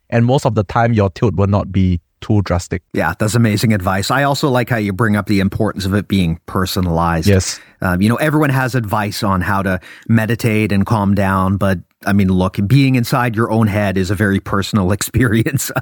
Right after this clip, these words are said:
Speaker 1: Yep.
Speaker 2: It's gonna be different for everybody, and you'll find something that works, right? And there's a great book, uh, called The Art of Learning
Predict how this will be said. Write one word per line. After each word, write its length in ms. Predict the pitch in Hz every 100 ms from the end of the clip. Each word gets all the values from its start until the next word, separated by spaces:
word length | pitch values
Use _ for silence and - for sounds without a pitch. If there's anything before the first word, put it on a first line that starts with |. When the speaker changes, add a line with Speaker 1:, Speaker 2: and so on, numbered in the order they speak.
| -
Speaker 1:
Yep. 240 | 110 127
Speaker 2:
It's 120 | 147 117
gonna 200 | 143 135
be 120 | 131
different 300 | 135 131 120
for 120 | 135
everybody, 720 | 120 123 123 113 110 104 104
and 340 | 98 107 107 101 - - - -
you'll 320 | 139 151 147
find 280 | 135 151 147
something 300 | 151 131 127
that 100 | 117
works, 460 | 98 92 80 - -
right? 200 | 101 98
And 160 | 101
there's 160 | 104 120
a 40 |
great 380 | 110 113 131 139
book, 440 | 117 120 113 - -
uh, 180 | 101 98
called 260 | - 104
The 100 | 95
Art 200 | 101 110
of 100 | 104
Learning 540 | 98 104 110 98 87